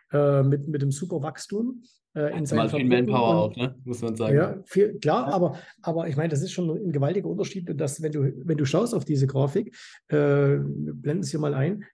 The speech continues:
Speaker 1: dann siehst du eben auch hinten, ähm, viele europäische Länder dabei, ne?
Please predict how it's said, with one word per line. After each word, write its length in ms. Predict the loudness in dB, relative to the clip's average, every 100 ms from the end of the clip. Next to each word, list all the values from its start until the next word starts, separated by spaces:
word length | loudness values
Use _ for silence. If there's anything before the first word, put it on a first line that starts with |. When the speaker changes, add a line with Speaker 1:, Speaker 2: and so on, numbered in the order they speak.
| -4
Speaker 1:
dann 80 | -2
siehst 220 | 0 0
du 40 |
eben 140 | 0 0
auch 140 | 2
hinten, 380 | 2 2 0 -4 -4 -16 _ _
ähm, 680 | -2 0 2 2 0 -2 -6
viele 300 | -8 -2 0
europäische 480 | 2 0 0 0 2
Länder 360 | 2 0 -2 -6
dabei, 360 | -6 -4 -4 -2
ne? 300 | -2 -4